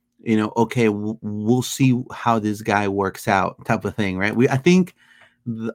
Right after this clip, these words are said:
o-, o-, the O C fan base were more, because of the buzz of Gaston Gonzalez,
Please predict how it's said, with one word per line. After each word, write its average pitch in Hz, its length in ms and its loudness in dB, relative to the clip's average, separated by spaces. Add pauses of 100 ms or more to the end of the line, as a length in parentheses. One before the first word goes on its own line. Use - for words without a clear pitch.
o-, 101 200 -2
o-, 139 200 6
the 127 140 6
O 139 160 6
C 147 220 -2
fan 135 420 2
base 117 340 4
were 113 180 4
more, 110 680 0 (180)
because 123 280 -4
of 110 120 -4
the 110 100 0
buzz 127 380 0
of 113 140 -2
Gaston 113 420 -4
Gonzalez, 101 880 -4